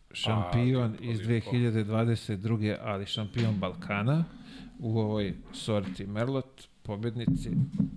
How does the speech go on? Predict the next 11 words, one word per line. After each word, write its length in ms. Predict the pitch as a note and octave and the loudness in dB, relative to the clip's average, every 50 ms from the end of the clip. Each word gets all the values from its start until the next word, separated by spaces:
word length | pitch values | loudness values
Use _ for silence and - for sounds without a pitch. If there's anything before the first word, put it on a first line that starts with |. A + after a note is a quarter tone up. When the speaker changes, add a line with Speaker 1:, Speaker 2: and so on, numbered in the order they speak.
| - - | -6 -6
Speaker 1:
tako 320 | - G#2 G2+ - - A#2+ G#2 | -6 -6 -6 -4 -2 -2 0
da 280 | G#2 G#2+ G#2+ A2 F2 - - - - F3 C3 A2+ - | 2 2 2 0 -2 -2 0 2 2 4 2 2 0
izvoli, 520 | - A2 G#2+ G2 G#2+ A2+ A#2+ B2+ C3 B2 G#2 | -2 -4 -2 0 2 2 4 4 4 4 2
što 220 | - - B2 A2+ | 0 -2 -4 -4
bi 80 | A2 G2+ | -4 -4
se 180 | - - A2 | -4 -2 0
reklo, 380 | G#2+ A2 A2 - - A#2+ A2 G#2 | 0 0 0 0 0 2 2 2
od 100 | G2 G2+ | 2 2
Speaker 2:
Hvala, 200 | A2 A#2+ B2 B2 | 2 2 2 2
Speaker 1:
nas. 260 | A#2 G#2 G#2+ G#2 - | 2 0 -2 -4 -4
Speaker 2:
hvala. 320 | - G#2 F#2+ F#2+ G#2 A2+ | -6 -6 -4 -4 -4 -4